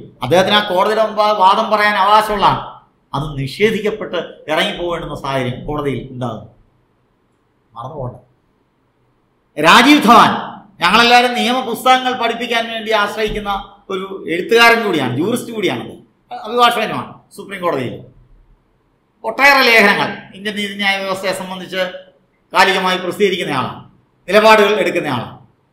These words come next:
അദ്ദേഹം ഞാൻ ഈ കോടതിയിലെ പ്രാക്ടീസ്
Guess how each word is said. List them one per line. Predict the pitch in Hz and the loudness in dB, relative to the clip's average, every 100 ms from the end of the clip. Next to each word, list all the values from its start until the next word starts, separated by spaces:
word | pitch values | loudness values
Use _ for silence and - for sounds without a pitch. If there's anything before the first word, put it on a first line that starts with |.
| _ _ | _ _
അദ്ദേഹം | 120 160 175 180 175 - _ - | -4 0 0 -2 -6 -16 _ -2
ഞാൻ | 147 175 180 - 165 | 4 4 4 -4 -2
ഈ | 196 190 | 0 2
കോടതിയിലെ | 185 185 180 175 - | 2 2 2 0 2
പ്രാക്ടീസ് | 165 196 - 233 226 | 4 4 2 0 2